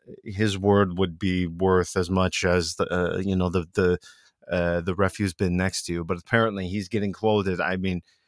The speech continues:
again, somewhat respectable publications using this guy as a source, uh, uh, as, uh, you know, a, a, um, uh,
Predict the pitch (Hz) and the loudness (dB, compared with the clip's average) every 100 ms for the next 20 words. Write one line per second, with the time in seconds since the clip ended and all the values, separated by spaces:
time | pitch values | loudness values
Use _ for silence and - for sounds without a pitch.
0 | _ _ _ - 104 104 90 90 _ _ | _ _ _ -12 -2 0 0 -6 _ _
1 | _ _ _ _ _ _ _ - - - | _ _ _ _ _ _ _ -10 -6 -2
2 | - 185 165 117 - 113 110 139 117 107 | 4 6 6 2 2 -2 0 2 2 0
3 | 90 - 107 98 107 95 - 85 80 - | -6 -2 -2 -2 -4 -4 -4 -10 -12 -18
4 | _ _ 101 131 120 110 95 - 101 95 | _ _ -2 0 2 0 -2 -2 0 0
5 | 90 92 - 101 101 - - - - _ | 0 -2 2 4 4 0 -8 -18 -20 _
6 | _ _ 98 95 95 98 85 - 62 - | _ _ 2 4 4 2 2 2 0 2
7 | 113 104 98 - 92 113 107 104 104 104 | 4 4 2 -4 -2 0 2 2 2 0
8 | 98 101 - 101 98 95 87 _ _ _ | 0 -2 -2 0 0 -2 -4 _ _ _
9 | _ _ _ _ _ _ 113 113 110 110 | _ _ _ _ _ _ 2 4 4 4
10 | 107 107 104 104 104 - _ _ - | 6 6 4 0 -4 -8 _ _ -14